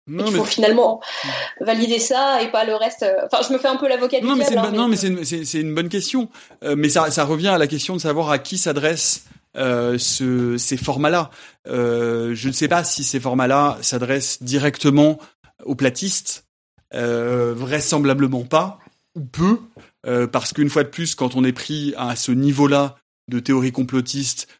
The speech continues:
Speaker 1: toute forme de parole officielle est de toute façon un renfort de la théorie du complot, parce que, puisque c'est une parole officielle, ça veut dire que, euh, je suis moi qui pense la parole, donc, euh, de doute, donc la parole, euh, la parole ré-, rebelle, révolutionnaire dans la vérité. Donc,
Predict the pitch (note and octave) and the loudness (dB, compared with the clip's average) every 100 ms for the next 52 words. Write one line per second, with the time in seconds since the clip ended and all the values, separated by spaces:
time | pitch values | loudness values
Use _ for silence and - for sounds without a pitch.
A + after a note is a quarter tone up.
0 | _ - C#3 D3 C#3 C3 B2+ A#2+ B2+ B2 | _ -12 -2 0 2 2 0 0 2 2
1 | B2 B2+ - C3+ B2+ - _ B2 A2+ A#2+ | 0 -2 2 4 2 -2 _ -10 -8 -10
2 | - B2 - B2+ A#2 C3 C3 - C#3+ B2+ | -4 -4 0 -2 0 -2 -2 2 2 2
3 | A#2 B2+ A#2 A#2+ A#2 A#2+ - C3+ A#2+ A2 | -2 -2 -4 -4 -6 -8 -2 -2 -2 -8
4 | - A#2 - - _ - C3+ C#3 B2+ A#2+ | -6 -6 -6 -20 _ -4 -2 -2 -4 -4
5 | B2 A#2+ A#2+ - B2 - C3 B2 A2+ A2+ | 0 2 2 0 -2 2 2 2 -2 0
6 | A#2 - B2 A#2+ - _ G#2+ A2 G#2+ A2+ | -2 0 -2 -2 -20 _ -6 -2 0 0
7 | A2 A#2+ - C3 B2+ B2+ C3 C3 C3+ C3 | 0 -2 -4 -4 -2 2 4 4 0 -8
8 | - A2+ A#2+ A#2+ A#2 G#2 A2+ A#2 A2 _ | -12 -10 -8 -6 -6 -6 -2 -2 -2 _
9 | _ - C#3 A#2+ A2+ A2 - - - - | _ -16 -12 -4 -6 -6 -14 -12 -12 -14
10 | _ - _ A#2 A2 A#2 A#2 C3+ C3+ - | _ -20 _ -8 -2 -2 -2 -4 -6 -6
11 | A#2+ A2+ A2 A2 A#2 A#2 A2+ _ _ - | -4 -4 -2 2 4 4 -2 _ _ -10
12 | - A2 G#2+ G#2+ G#2+ G2+ - A#2 A#2 A#2+ | -4 -2 0 0 0 -2 -4 -6 -8 -6
13 | B2+ A#2 A2+ B2 A#2+ A#2+ B2+ C3 B2+ A#2+ | -4 -2 0 2 2 2 0 0 -2 0
14 | B2+ C3 C3 A#2+ A#2+ A2+ C3 B2 B2+ A#2+ | 2 4 4 2 -2 0 0 2 0 -2
15 | A#2+ A2+ A2+ C3 A3 D#3+ | -4 -2 -4 -2 0 0